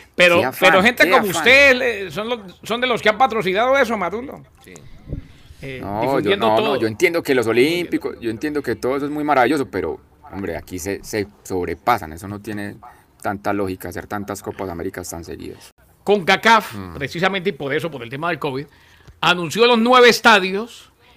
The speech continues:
Speaker 1: en seis áreas metropolitanas de los Estados Unidos que recibirán partidos de la fase de grupos, cuartos de final y semifinales. La final va a ser en Las Vegas, sí o sí,
Speaker 3: Ujú.
Speaker 1: en el nuevo estadio de los Raiders, que dicen que es espectacular, vale la pena ir a conocerlo.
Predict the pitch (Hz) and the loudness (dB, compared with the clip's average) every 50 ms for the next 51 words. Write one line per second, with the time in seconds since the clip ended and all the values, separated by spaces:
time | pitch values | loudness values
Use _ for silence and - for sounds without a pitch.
0 | _ _ - 175 175 170 143 - 220 226 240 226 - 247 233 233 233 214 196 165 | _ _ -2 0 0 0 0 0 2 2 2 4 4 6 6 6 4 2 2 0
1 | 165 151 156 147 143 - 196 214 226 208 185 175 160 143 131 131 - 185 202 214 | -2 -2 -2 -4 -2 0 0 0 0 0 0 0 0 -2 -4 -2 0 0 2 2
2 | 190 214 214 208 208 214 196 147 - 175 170 156 160 160 135 - 160 151 147 156 | 0 0 0 2 2 2 2 0 -2 -2 -2 0 0 -2 -2 -2 -4 -2 0 2
3 | 185 196 202 202 196 - - - - _ _ _ - 160 143 147 202 208 190 175 | 2 2 2 0 -6 -14 -20 -20 -20 _ _ _ 0 0 2 2 2 0 2 0
4 | 156 135 - 185 170 208 196 170 147 180 247 247 - - 165 131 - - 180 190 | -2 -2 0 0 2 2 4 2 2 2 -2 -6 -6 -8 -10 -8 -4 -2 -2 -2
5 | 156 208 202 202 180 214 214 214 214 202 143 175 160 156 123 156 190 254 240 196 | 0 0 -2 -2 0 0 2 2 2 0 -2 -2 -2 -4 -4 0 2 4 4 4
6 | 160 160 127 139 147 156 170 175 196 175 196 202 190 180 165 143 135 156 214 185 | 2 0 -2 -2 0 0 4 4 4 4 4 4 2 2 0 2 4 4 4 4
7 | 127 - - - - 196 208 196 175 - - 233 180 107 - _ - 90 90 87 | 2 -2 -10 -6 -2 2 4 4 4 4 2 0 -2 -2 -8 _ -20 -20 -18 -18
8 | 82 90 92 80 78 - _ _ _ _ - - - - 143 147 147 147 156 180 | -18 -18 -20 -20 -20 -20 _ _ _ _ -20 -18 -8 -6 -4 -2 -2 0 0 2
9 | 190 190 180 - - 196 190 190 190 170 156 143 139 143 190 202 185 151 131 113 | 2 2 2 2 4 4 4 4 4 2 2 0 0 0 2 2 2 0 -2 -8
10 | 104 - _ _ _ _ _ _ _ _ _ - 143 135 143 147 180 185 180 185 | -12 -16 _ _ _ _ _ _ _ _ _ -6 -4 -4 -2 -2 -2 -2 0 0
11 | 185 175 - 175 139 - - 135 - 139 131 147 151 143 147 156 165 170 151 120 | -2 -2 -4 -6 -8 -6 -8 -10 -8 -6 -4 -2 -2 0 0 0 0 0 0 0
12 | 156 156 170 170 170 139 143 135 120 113 156 151 135 123 117 - | -2 -2 -2 -2 -2 -2 -4 -6 -4 -4 -4 -4 -4 -6 -10 -12